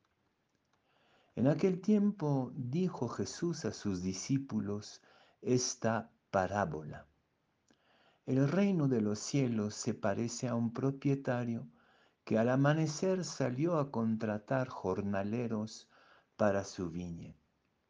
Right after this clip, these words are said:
Después de ajustarse con ellos en un denario por jornada, los mandó a la viña.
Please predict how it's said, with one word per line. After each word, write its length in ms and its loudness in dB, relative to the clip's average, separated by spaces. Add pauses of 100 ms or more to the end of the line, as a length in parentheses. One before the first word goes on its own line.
(840)
Después 680 2
de 80 4
ajustarse 920 -2
con 240 -4
ellos 680 -4
en 220 0
un 200 2
denario 680 0
por 200 -4
jornada, 840 -2 (560)
los 320 2
mandó 440 4
a 60 4
la 140 -2
viña. 480 -10